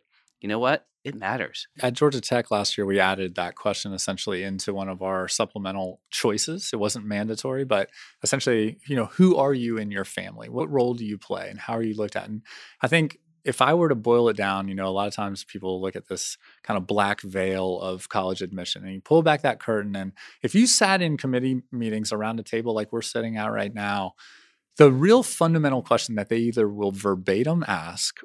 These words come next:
Speaker 2: or they are asking in their head is, "Will this student be missed when they leave?" And the bottom line is you can be missed in a lot of ways. You could be missed at your job. You can be missed within your family 'cause, like you said, you're a caretaker of three younger siblings. You could be missed because you're the star athlete. You could be missed 'cause you're the president of a club.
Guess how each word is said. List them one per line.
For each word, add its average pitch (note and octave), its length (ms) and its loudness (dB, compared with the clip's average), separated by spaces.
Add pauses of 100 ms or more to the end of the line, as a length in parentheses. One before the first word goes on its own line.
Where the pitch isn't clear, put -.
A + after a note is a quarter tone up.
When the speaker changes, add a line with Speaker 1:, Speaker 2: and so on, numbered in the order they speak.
Speaker 2:
or C3 160 6
they A#2+ 160 4
are A2+ 160 2
asking B2 460 -4
in C3+ 80 -2
their A#2 140 0
head F#2 280 -6
is, F2+ 300 -10
"Will A#2+ 400 -2
this C3+ 180 0
student A2 420 0
be G#2+ 120 0
missed F#2+ 420 -4
when G2 140 -6
they F2+ 120 -8
leave?" F2+ 400 -16 (560)
And D3+ 160 4
the D3 60 4
bottom F#3 320 4
line C#3 240 2
is G#2 320 -2
you D#3+ 140 2
can F4+ 120 -4
be D#3 120 2
missed A#2 260 -2
in A#2 60 -6
a G2 80 -2
lot A2+ 180 0
of G#2 80 -2
ways. F2+ 160 -6
You C3 80 -4
could C3 120 -2
be A#2 100 0
missed G#2+ 240 -2
at - 80 -4
your F#2 120 -8
job. G#2+ 520 0 (420)
You C3+ 160 0
can C3+ 160 0
be B2 100 4
missed B2 300 2
within A#2+ 200 0
your G#2+ 120 -4
family A2+ 260 -4
'cause, A2 240 -2
like G2+ 160 -2
you G2+ 60 -6
said, A2 260 -2
you're G#2 140 0
a F2+ 40 -4
caretaker G#2 600 -2
of G2+ 100 -4
three G2+ 220 -6
younger G2 240 -4
siblings. A2 580 -6
You A#2+ 200 -4
could A#2+ 160 0
be A2+ 100 -2
missed G#2+ 300 -4
because G#2 280 -4
you're A2 160 -4
the G2 180 -8
star G2 500 -2
athlete. G2+ 580 -4
You C3 80 -6
could B2 140 -2
be A2 120 -4
missed G#2 300 -4
'cause G#2 160 -4
you're G#2+ 100 -2
the G#2+ 80 -4
president A2 380 -4
of G2 80 -6
a F#2+ 60 -8
club. G#2 320 -6